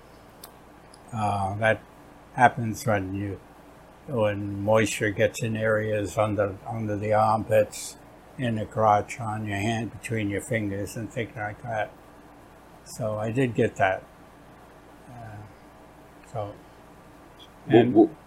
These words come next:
Speaker 2: oh, go ahead. Go ahead.
Speaker 1: but no, I was, uh, saying then, even, even when we got on the, um, ships to make the landing,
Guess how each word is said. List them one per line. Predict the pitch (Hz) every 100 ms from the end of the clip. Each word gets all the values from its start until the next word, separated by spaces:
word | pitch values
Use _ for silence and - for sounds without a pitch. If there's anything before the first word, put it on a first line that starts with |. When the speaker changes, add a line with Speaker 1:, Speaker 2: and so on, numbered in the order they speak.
| - - 98
Speaker 2:
oh, |
go | 104 104
ahead. | 82 -
Go | -
ahead. | 127 117 117 - - 135
Speaker 1:
but |
no, | 135
I | 127 120 131
was, | 107 - 127
uh, | 120 104 -
saying | - 139 127 113 107
then, | 120 117 104 - - - - - - -
even, | 131 131 135 127 123 - - - - - - - - - -
even | 131 131 143 135
when | 131
we | 123 120 120 107
got | 127 120
on | 120 120 117
the, | 110 104 104 143 - - - -
um, | 113 104 104 101 -
ships | - 127 - -
to | - 117 104 101
make | 110 107 -
the | 107
landing, | 117 139 117 101 95 98